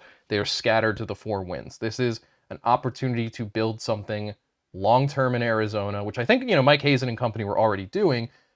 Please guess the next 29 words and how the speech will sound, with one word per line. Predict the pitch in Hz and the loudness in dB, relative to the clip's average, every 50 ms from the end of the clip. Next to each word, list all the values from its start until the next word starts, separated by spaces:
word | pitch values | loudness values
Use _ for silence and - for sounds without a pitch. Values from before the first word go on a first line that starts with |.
| _ | _
but | - 131 123 | 0 2 4
I | 127 135 | 4 4
think | 135 170 147 143 | 4 2 0 0
you're | 147 139 | 2 2
right. | 123 104 101 - | 4 2 2 0
This | 123 127 - | -2 -2 -2
is | 143 135 | 0 4
the | 135 139 | 6 6
opportunity | 139 135 135 123 - - 131 120 117 113 | 6 6 4 -2 -4 -2 -2 -2 -2 -2
to | 101 104 | -2 -4
turbocharge | 95 - - 147 147 135 127 117 - - - 110 107 107 - | -8 -2 2 2 4 6 4 4 2 2 2 2 2 2 0
it, | 113 110 - - _ _ _ _ _ _ _ _ | -2 -4 -4 -6 _ _ _ _ _ _ _ _
you | - | -6
know, | 104 101 98 | -2 0 0
and | - 113 120 | 0 2 4
maybe | 120 135 156 165 185 | 6 6 6 6 6
this | 170 160 180 - - | 4 4 2 0 -2
is | 180 160 | -2 -4
the | 170 156 | -4 0
sign | - 202 220 240 175 | 2 2 2 4 2
to | 139 | 2
go | - 127 120 113 131 | 2 2 4 6 8
out | 151 170 165 - - _ _ _ _ _ _ _ - 101 | 10 10 8 6 2 _ _ _ _ _ _ _ -18 -8
during | - - 123 139 147 143 | -4 0 0 2 2 2
this | 143 139 147 | 2 2 4
offseason | 151 - 196 - - 123 123 | 4 4 4 4 -2 -4 -4
and | 120 - | -4 -2
say, | - 139 131 | -2 0 2
"Hey, | 160 247 349 - - | 4 4 4 2 0